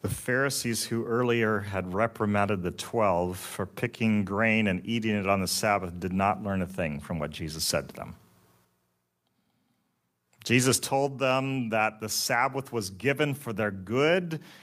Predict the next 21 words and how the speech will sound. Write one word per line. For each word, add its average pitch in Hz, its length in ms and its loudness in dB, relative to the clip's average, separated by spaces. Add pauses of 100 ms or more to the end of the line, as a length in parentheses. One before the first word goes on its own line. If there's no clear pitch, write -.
(300)
and 107 200 0
for 120 100 -4
the 110 80 0
good 117 220 -2
of 113 100 -2
others. 156 380 0
He 123 140 -2
asserted 165 680 -2
his 143 200 0
authority 170 680 0
over 160 160 2
the 127 80 0
Sabbath, 143 500 0
naming 135 480 2
himself, 160 480 0
calling 175 400 2
himself 160 460 0
Lord 135 260 2
of 151 80 -6
the 151 80 0
Sabbath. - 800 0